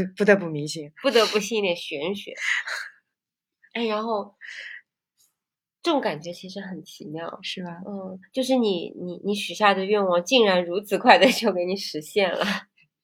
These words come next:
Speaker 2: 就是这个是孔明部落的
Speaker 1: 嗯。
Speaker 2: 部落番。
Speaker 1: 对。
Speaker 2: 孔明部落番。
Speaker 1: 孔明部落番。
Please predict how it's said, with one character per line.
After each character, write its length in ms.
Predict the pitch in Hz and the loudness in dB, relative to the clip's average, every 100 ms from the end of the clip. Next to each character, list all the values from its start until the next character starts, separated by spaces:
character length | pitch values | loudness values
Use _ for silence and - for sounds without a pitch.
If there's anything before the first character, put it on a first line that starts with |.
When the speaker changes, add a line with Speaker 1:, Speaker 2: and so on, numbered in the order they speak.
| _ _ _ - - - - | _ _ _ -10 -10 -10 -12
Speaker 2:
就 160 | 185 | -10
是 180 | 170 175 | -8 -8
这 160 | 165 202 | -4 0
个 100 | 196 | 0
是 140 | 202 | 0
孔 200 | 196 190 | 0 0
明 200 | 156 160 | 0 -2
部 100 | 180 | 0
落 140 | 175 160 | 2 2
的 80 | |
Speaker 1:
嗯。 340 | 160 185 175 175 | 0 -2 -4 0
Speaker 2:
部 100 | 220 | 4
落 140 | 180 | 4
番。 320 | 156 165 151 151 160 156 - | 2 -6 -10 -12 -18 -20 -14
Speaker 1:
对。 340 | 175 160 - - | -12 -12 -14 -14
Speaker 2:
孔 160 | - 165 | -12 -10
明 160 | 160 160 | -10 -8
部 100 | 160 | -6
落 140 | 151 | -6
番。 180 | - 147 | -6 -8
Speaker 1:
孔 140 | 180 165 | -8 -10
明 100 | 165 | -8
部 100 | 170 | -6
落 100 | 180 | -4
番。 460 | 185 151 - 151 | -6 -10 -12 -14